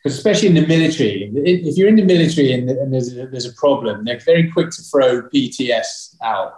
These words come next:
you know, post-traumatic stress, 'cause you're in the military. But actually, seventy-five percent of men and women who have post-traumatic stress in the military has got nothing to do with their time in the military. It's all to do with their childhood.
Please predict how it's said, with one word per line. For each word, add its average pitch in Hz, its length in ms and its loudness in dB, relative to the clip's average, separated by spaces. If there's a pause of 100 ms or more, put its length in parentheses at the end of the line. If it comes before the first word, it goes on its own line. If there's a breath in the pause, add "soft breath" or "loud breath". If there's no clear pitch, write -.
you 120 40 -10
know, 113 120 -4
post-traumatic 117 640 -2
stress, - 360 -2
'cause 113 140 0
you're 113 80 4
in 110 60 4
the 110 60 6
military. 110 480 2
But 127 120 2
actually, 185 580 2
seventy-five 170 1200 0
percent 143 400 -2
of 123 100 -10
men 143 200 -2
and 131 160 -2
women 135 260 0
who 117 80 -4
have 117 160 -6
post-traumatic 127 520 -4
stress - 320 -4
in 117 60 -2
the 117 60 0
military 131 360 0
has 104 80 -4
got - 180 -12
nothing 143 440 0
to 120 120 -2
do 123 320 2
with 113 120 0
their 113 120 0
time 117 300 -2
in 113 80 2
the 113 60 2
military. 123 420 -4
It's - 180 -12
all 147 200 4
to 127 100 -4
do 117 160 2
with 113 100 2
their 107 120 2
childhood. 113 540 -2